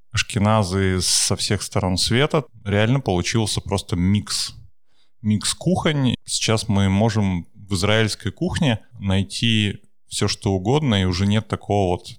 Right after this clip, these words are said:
четкого разделения. Единственное, что оно может быть только во время каких-то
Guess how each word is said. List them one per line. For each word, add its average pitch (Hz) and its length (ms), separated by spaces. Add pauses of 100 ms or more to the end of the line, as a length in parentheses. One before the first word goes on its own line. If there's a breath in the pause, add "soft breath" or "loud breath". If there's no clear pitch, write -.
четкого 90 520
разделения. 85 760
Единственное, 92 640
что 90 220
оно 92 120
может 95 440 (360)
быть 104 360
только 95 300
во 87 100
время 90 300
каких-то - 540